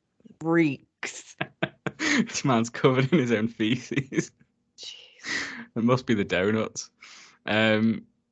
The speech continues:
Speaker 2: so then he gets a meat cleaver to the chest by Jason, and that's the end of Harold.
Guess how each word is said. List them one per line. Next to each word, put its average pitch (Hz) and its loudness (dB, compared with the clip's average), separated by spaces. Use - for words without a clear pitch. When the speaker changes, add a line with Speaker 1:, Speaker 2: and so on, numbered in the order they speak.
Speaker 2:
so 127 -4
then 147 6
he 151 4
gets 143 2
a 135 0
meat 117 0
cleaver 113 -2
to 110 -10
the 104 -4
chest 110 -4
by 110 -2
Jason, 110 -4
and 98 -6
that's 101 -6
the 107 0
end 101 -2
of 98 -4
Harold. 101 -2